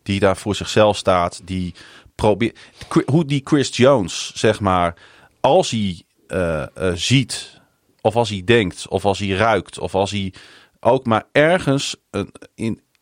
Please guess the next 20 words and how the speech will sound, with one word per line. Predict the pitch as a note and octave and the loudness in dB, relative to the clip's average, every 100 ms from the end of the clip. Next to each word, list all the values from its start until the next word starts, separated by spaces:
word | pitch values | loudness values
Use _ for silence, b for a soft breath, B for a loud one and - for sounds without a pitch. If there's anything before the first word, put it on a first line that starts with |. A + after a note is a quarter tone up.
| - | -8
i-, | G#2+ - | -8 -6
iets | F#3 G#3 | -6 -4
van | - E3 | -2 0
zijn | B2+ A#2+ | 2 0
lichaam | A#2+ A#2 G#2 | 0 0 -2
voelt. | - B2 G#2+ | 0 0 0
Het | - G2 | 0 -2
wordt | G2+ A2+ | 2 0
geen | - B2 A#2 | 0 0 0
runplay, | G#2 A#2 A#2+ G2+ F2 E2 | 2 0 0 0 2 0
maar | F#2+ | -2
het | F2+ | -2
wordt | G2 F#2+ | -2 -2
een | E2+ | -2
passplay. | G#2 A#2+ C#3 - A2+ A#2 F3 b b b b b | 2 2 0 -2 0 0 -6 b b b b b
Hoe | - C3+ | 0 2
die | C#3 | 2
dan | A#2 G#2 | 0 0
door | F#2+ B2+ | 2 0
die | B2+ G2+ F2+ | 0 -2 -4